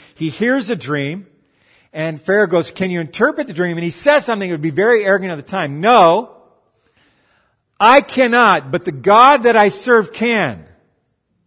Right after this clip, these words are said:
interpret the dream." Notice those words? He, he's vying for his life to get out of prison. He said, "I'm not the guy, but the God that I serve can." And he's acting as if God is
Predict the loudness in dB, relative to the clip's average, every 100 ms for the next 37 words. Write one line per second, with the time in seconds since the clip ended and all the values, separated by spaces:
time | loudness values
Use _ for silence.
0 | _ _ -20 -10 -6 -6 -8 -10 -8 -8
1 | -10 -18 _ _ _ _ _ -12 -10 -8
2 | -8 -6 -6 -6 -10 -20 _ _ _ _
3 | _ _ _ _ _ _ -14 -12 -8 -6
4 | -8 -8 -4 -4 -4 -8 -8 -8 -8 -6
5 | -4 -4 -4 -8 -6 -4 -6 -6 -6 -6
6 | -12 -18 _ _ _ _ _ _ _ -16
7 | -12 -10 -8 -6 -6 -8 -6 -4 -4 -8
8 | -12 -8 -6 -6 -8 -10 -12 -14 -14 -16
9 | -16 -16 -20 _ _ _ _ _ _ _
10 | _ _ _ _ _ _ _ _ -12 -10
11 | -10 -6 -2 -4 -6 -12 -12 -12 -12 -10
12 | -6 -4 -4 -4 -10